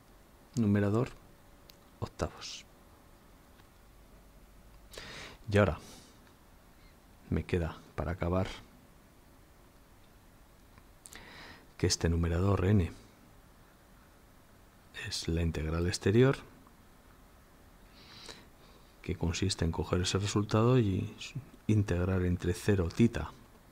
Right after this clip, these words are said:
entre cero y dos pi, ese resultado anterior, R a la cuarta octavos, diferencial de tita.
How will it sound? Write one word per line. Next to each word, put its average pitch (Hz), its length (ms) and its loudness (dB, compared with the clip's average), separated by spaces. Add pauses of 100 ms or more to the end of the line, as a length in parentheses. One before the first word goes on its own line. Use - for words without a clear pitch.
(560)
entre 90 240 -2
cero 104 220 2
y 87 60 2
dos 92 180 0
pi, 170 240 2 (340)
ese 110 180 0
resultado 90 420 0
anterior, 98 400 2 (1200)
R 92 260 -2
a - 40 0
la 80 100 0
cuarta 90 440 0 (440)
octavos, 107 680 0 (1120)
diferencial 80 600 -2
de 76 120 -2
tita. - 340 -12